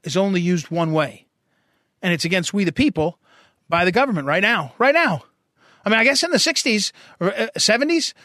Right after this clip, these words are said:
maybe there were some left-wing groups that were like, "Man, this is unfair. They're being unfair to us" back then. I don't know. But right now, the targets,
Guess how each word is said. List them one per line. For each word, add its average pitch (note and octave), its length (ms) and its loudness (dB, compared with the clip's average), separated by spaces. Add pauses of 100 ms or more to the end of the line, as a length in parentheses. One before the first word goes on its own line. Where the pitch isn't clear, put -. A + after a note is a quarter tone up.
(140)
maybe A3+ 160 0
there D4 120 4
were F#3+ 60 4
some G3 180 2
left-wing A3 320 2
groups E3+ 200 2
that F3+ 60 -2
were E3+ 60 2
like, E3 120 2
"Man, B3 180 2
this G3+ 180 0
is F#3+ 80 -2
unfair. G3+ 520 0 (280)
They're F3 120 0
being G#3+ 180 2
unfair G3 320 2
to G3+ 80 4
us" A#3+ 140 2
back D#3 220 -2
then. A3 180 0
I E3 60 0
don't F#3+ 120 4
know. G3+ 260 0 (340)
But D#3+ 80 0
right G#3+ 220 4
now, G#3 400 0 (240)
the F#3+ 80 2
targets, A3 760 0